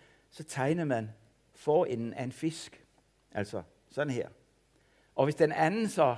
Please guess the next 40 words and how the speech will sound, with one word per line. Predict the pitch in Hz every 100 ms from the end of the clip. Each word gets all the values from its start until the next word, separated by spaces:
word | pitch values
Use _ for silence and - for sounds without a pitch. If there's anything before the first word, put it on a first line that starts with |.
| - _ _ _ _ _
var | 127
sympatisør | 135 156 160 156 147 - 170 165 117 95
eller | 107 131 123 117 - _ _ _ -
efterfølger | 147 160 160 165 135
Jesus, | 123 127 123 110 - _
så | 147
tegnede | - 131 123 127
han | 113
halen. | 107 120 123 135 104 98 _ _ _
Og | 135
så | 151
vidste | 135 147 -
man, | 123
nu | 127 151
kan | -
vi | 131
gå | 113
hen | 113 135
et | 107
sted | - 107
og | 107
snakke | 104 101 120
om | 95
Jesus. | 98 - - _ _ - - -
Det | 214
var | 180
også | 190 196
et |
fiskens | - 180 - 175
tegn, | - 170 160
der | 135
viste | 131 139 156
hen | 151 160
til | 151
katakomberne, | - 143 139 - 190 - 117 101 - - -
hvor | 123 160
man | 135 131
samledes | - 135 143 139 127
hemmeligt, | - 151 160 135 101 - - _ _ _ _
øh, | 127 107 107 98